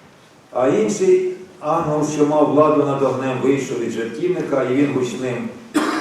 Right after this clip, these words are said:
голосом кликнув до того, що мав гострого серпа, говорячи: «Пошли свого гострого серпа, позбирай грона земної виноградини, бо грона її вже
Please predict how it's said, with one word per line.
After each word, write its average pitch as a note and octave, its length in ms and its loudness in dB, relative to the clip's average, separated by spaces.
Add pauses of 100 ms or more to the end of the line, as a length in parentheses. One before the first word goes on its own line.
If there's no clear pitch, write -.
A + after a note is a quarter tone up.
голосом E3 540 2
кликнув D3+ 460 2
до C3+ 100 0
того, C#3 300 4
що B2+ 200 -4
мав B2+ 160 0
гострого B2+ 440 -2
серпа, A#2 520 -2
говорячи: G#2+ 500 0
«Пошли A#2+ 440 0
свого A#2+ 280 0
гострого A#2+ 400 -2
серпа, - 560 -2 (600)
позбирай C#3 580 4 (220)
грона C3 340 2
земної A#2+ 720 -2 (280)
виноградини, C#3+ 840 0 (640)
бо A2+ 140 0
грона E3+ 480 4
її D3+ 240 2
вже C3 400 0